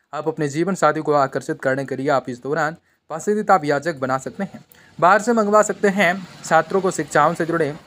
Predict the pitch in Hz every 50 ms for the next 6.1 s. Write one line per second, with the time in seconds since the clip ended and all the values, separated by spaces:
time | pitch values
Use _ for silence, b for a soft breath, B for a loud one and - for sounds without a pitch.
0 | B B B B - - 196 208 214 220 180 196 208 190 180 185 190 175 165 170
1 | 175 175 170 156 147 151 156 156 139 156 165 - _ _ - 165 147 - - -
2 | - 120 - - _ _ _ b b b b b _ - 156 143 - 185 185 190
3 | 196 190 180 165 160 175 170 160 147 143 143 143 160 165 151 127 - 165 151 -
4 | - - - - 139 - - 139 147 143 139 139 135 139 175 170 156 151 - 147
5 | 135 139 131 139 127 - 127 127 139 147 139 123 120 127 123 131 120 139 139 131
6 | 135